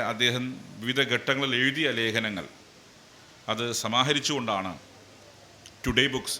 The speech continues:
അവർ പറഞ്ഞു, "പ്രസാദന രംഗത്ത് ഞങ്ങൾ ന്യൂ കമേഴ്സ്, പുതുത-, പുതിയ ആളുകളാണ്, അതുകൊണ്ട് ഞങ്ങൾ ഈ പുസ്തകം രാധാകൃഷ്ണന് ചോദിച്ചപ്പോൾ അദ്ദേഹം അനുവദിച്ചു" എന്നുള്ള കാര്യമാണ്. ടുഡേ ബുക്സ് വളരെ ചുരുങ്ങിയ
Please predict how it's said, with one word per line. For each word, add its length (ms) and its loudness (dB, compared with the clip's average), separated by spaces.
അവർ 120 -6
പറഞ്ഞു, 260 -2
"പ്രസാദന 380 -2
രംഗത്ത് 340 -6
ഞങ്ങൾ 240 -2
ന്യൂ 100 -4
കമേഴ്സ്, 320 -4
പുതുത-, 360 -4
പുതിയ 180 -2
ആളുകളാണ്, 480 -4
അതുകൊണ്ട് 340 -2
ഞങ്ങൾ 220 -2
ഈ 80 -2
പുസ്തകം 400 -4
രാധാകൃഷ്ണന് 540 -2
ചോദിച്ചപ്പോൾ 460 -6
അദ്ദേഹം 260 -4
അനുവദിച്ചു" 420 -4
എന്നുള്ള 240 -6
കാര്യമാണ്. 400 -10
ടുഡേ 260 -2
ബുക്സ് 280 -8
വളരെ 280 0
ചുരുങ്ങിയ 360 -2